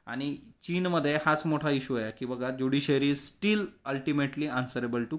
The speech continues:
communist party, वन पार्टी सिस्टम. आणि तिच्यामध्ये आता हिच्यामध्ये जमिनीचा काय सीन असतो ना चीनमध्ये, हे बघा, चीनमध्ये जी जमीन आहे ती फक्त स्टेट ओन असते,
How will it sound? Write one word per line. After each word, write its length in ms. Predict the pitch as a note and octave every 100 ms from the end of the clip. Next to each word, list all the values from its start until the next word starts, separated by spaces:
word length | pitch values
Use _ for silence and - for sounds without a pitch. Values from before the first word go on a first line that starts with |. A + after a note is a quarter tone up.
| D#3
communist 480 | B2+ B2 A#2+ - A#2
party, 180 | A2 B2
वन 240 | B2 C3+
पार्टी 280 | C3+ C3 C3
सिस्टम. 380 | B2+ B2 B2+ A#2+
आणि 100 | A#2+
तिच्यामध्ये 460 | A#2 B2+ B2 G2+ G2+ - - - - _
आता 180 | A#2+ C3
हिच्यामध्ये 400 | F3+ F3+ F#3+ F#3
जमिनीचा 440 | D#3 D3 D#3+ D#3+ D#3
काय 180 | D3 D3
सीन 260 | C3+ C3
असतो 220 | B2+ -
ना 100 | B2
चीनमध्ये, 560 | D3+ B2 A#2+ A#2 A2 G#2+ -
हे 60 |
बघा, 240 | A#2+ A#2 G#2 - - - _ -
चीनमध्ये 600 | F#3 G3+ G3 F#3 C3+ C3 - - - - - - _ _ _ - A#2+
जी 120 | D3
जमीन 440 | E3 C3+ D#3 F3+ E3
आहे 240 | B2+ G#2+ - _
ती 80 | D#3+
फक्त 380 | - E3 - F3
स्टेट 480 | F3+ - D#3+ D3+ D3
ओन 260 | C3+ B2+
असते, 360 | A#2+ - A2